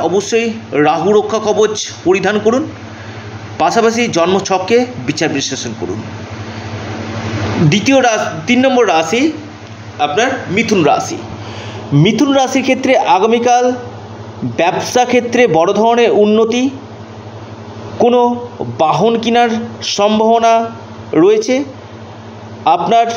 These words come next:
কেরিয়ারের ক্ষেত্রে বড় ধরনের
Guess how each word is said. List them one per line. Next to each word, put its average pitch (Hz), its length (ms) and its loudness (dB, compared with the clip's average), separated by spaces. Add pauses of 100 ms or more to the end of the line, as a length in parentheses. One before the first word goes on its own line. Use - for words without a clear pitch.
(1900)
কেরিয়ারের 226 460 4
ক্ষেত্রে 233 320 2 (340)
বড় 170 240 2
ধরনের 220 300 2